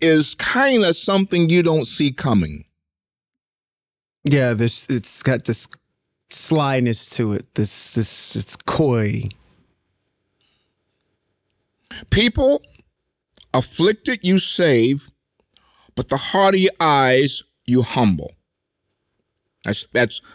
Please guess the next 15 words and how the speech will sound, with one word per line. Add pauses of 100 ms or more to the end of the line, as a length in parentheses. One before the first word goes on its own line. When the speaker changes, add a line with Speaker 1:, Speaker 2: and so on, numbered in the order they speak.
(120)
Speaker 1:
that's,
that's
verses, (540)
eh,
uh,
twenty-one (280)
through (500)
twenty-seven.
Now
I'm
gonna
jump
Speaker 2:
27,
okay. (240)
Speaker 1:
down